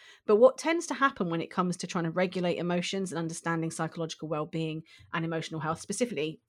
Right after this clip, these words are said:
as I said, from my experience and the clients that I work with in my private practice or who've attended my training or, you know, or at the conferences that I'm doing speaker events at, what they're basically saying to me is they get confused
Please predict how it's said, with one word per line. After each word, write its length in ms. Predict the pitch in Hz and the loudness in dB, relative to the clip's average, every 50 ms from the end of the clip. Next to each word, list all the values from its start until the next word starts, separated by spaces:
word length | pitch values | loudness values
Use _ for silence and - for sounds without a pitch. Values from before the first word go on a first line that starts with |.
| _ _ - | _ _ -12
as 100 | 170 156 | -10 -6
I 40 | 160 | -6
said, 180 | - 160 160 | -6 -6 -4
from 140 | - 165 160 | -4 -4 -2
my 220 | 175 180 180 180 | 0 0 2 2
experience 600 | 170 160 - - - 175 170 170 175 175 - - | 0 -2 -4 -6 -4 -2 -2 -2 -2 -2 -4 -6
and 80 | 160 160 | -8 -8
the 40 | 156 | -6
clients 320 | - 185 170 160 - - | -4 -4 -4 -4 -4 -4
that 120 | - - - | -4 -2 0
I 140 | 170 170 | 0 0
work 240 | 165 165 170 160 120 | 0 2 2 2 0
with 120 | 165 165 160 | 0 -2 -2
in 140 | 160 170 | -2 2
my 160 | 190 196 196 196 | 4 4 4 2
private 400 | - - 165 160 151 147 - - | 2 0 -2 -2 -2 -4 -6 -6
practice 460 | - 160 - - - 160 160 - - | -6 -8 -8 -6 -6 -6 -4 -4 -4
or 120 | 160 165 | -4 -4
who've 140 | 165 165 160 | -2 -4 -6
attended 380 | 160 - - 170 165 160 170 165 | -6 -4 -4 -4 -4 -4 -4 -2
my 160 | 175 170 165 | -2 -2 -2
training 520 | - - 170 160 160 156 156 147 151 170 - - - - - - - | -2 -4 -2 -2 0 0 0 -2 -4 -6 -8 -12 -20 -20 -20 -6 0
or, 160 | 196 185 170 | 2 4 4
you 140 | - 151 165 | 4 2 0
know, 140 | 156 156 | 0 0
or 100 | 127 170 | 0 0
at 80 | 175 - | 0 -2
the 60 | - | 0
conferences 500 | - - 180 127 - - 147 - 170 151 | 0 0 0 0 0 -2 -2 -2 -2 -2
that 100 | 156 135 | 0 0
I'm 140 | 147 160 156 | 0 0 0
doing 180 | 147 156 151 151 | -2 -2 -4 -6
speaker 460 | - - 190 196 180 - 170 151 151 | -4 -4 -4 -4 -2 -2 -2 -2 -2
events 340 | 160 156 143 - - - - | -2 -4 -6 -8 -8 -8 -6
at, 200 | 127 113 104 - _ _ _ _ _ _ | -4 -4 -6 -8 _ _ _ _ _ _
what 120 | 226 233 | 2 4
they're 120 | 220 233 185 | 4 4 4
basically 440 | 180 180 180 175 - - - 170 160 | 4 4 2 2 -2 -6 -6 -8 -8
saying 280 | - 156 160 160 160 | -6 -6 -6 -6 -6
to 100 | - - | -6 -6
me 220 | 165 165 160 156 151 | -6 -4 -2 -2 0
is 320 | 127 117 135 160 - - - _ _ _ _ _ _ _ _ _ _ | 0 -2 -2 -4 -8 -10 -10 _ _ _ _ _ _ _ _ _ _
they 100 | 196 196 | 2 6
get 240 | 196 220 208 - - | 6 6 6 4 0
confused 800 | - 190 185 185 - 156 139 120 113 131 139 - - - - | -2 -2 -2 -2 -2 -4 -4 -4 -4 -6 -8 -10 -10 -12 -14